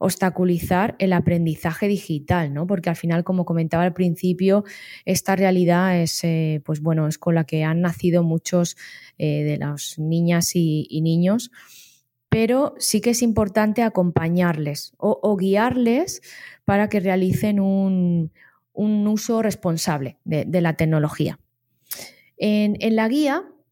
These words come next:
podemos encontrar, eh, varios bloques de contenido. Por ejemplo, por un lado tenemos, pues, beneficios, eh, que se pueden dar gracias al uso saludable de, de la tecnología,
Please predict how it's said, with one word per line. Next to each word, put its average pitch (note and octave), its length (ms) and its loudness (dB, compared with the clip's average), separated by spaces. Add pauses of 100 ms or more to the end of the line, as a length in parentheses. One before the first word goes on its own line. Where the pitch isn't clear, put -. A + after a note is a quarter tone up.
(720)
podemos A3 400 0
encontrar, A3+ 720 0
eh, F3+ 760 2
varios A3 260 0
bloques G#3+ 320 0
de A3 120 -2
contenido. E3+ 580 -2 (140)
Por E3+ 100 -2
ejemplo, F3 400 -2
por F3 140 2
un F3+ 160 0
lado G3+ 240 2
tenemos, F#3+ 480 0 (420)
pues, F3+ 180 0
beneficios, G#3 920 0 (420)
eh, F3 420 2
que F#3 60 0
se F3 140 -2
pueden G3+ 340 0
dar G#3 180 0
gracias G3 440 0
al E3 120 0
uso F3+ 800 0
saludable E3+ 640 0
de, D#3 520 0
de D3 160 -4
la D3+ 120 -2
tecnología, D3+ 680 0